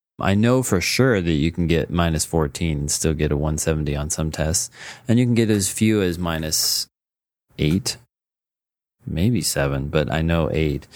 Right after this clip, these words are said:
So I know there's a range of at least minus eight to minus fourteen. So saying, "Could a one seventy mo-,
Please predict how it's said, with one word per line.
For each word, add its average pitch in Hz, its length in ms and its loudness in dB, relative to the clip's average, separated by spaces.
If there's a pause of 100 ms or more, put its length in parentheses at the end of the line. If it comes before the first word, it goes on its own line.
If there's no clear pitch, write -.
(220)
So 113 100 2
I 110 80 4
know 143 180 4
there's 120 200 2
a 101 60 4
range 95 340 4
of 80 140 2
at 80 120 0
least 101 260 2
minus 90 380 2
eight 82 300 0
to 90 100 -4
minus 76 680 -2
fourteen. 69 580 -6 (640)
So 95 520 2 (140)
saying, 104 520 2 (680)
"Could 156 260 4
a 131 100 4
one 123 280 4
seventy 123 400 4
mo-, 101 260 4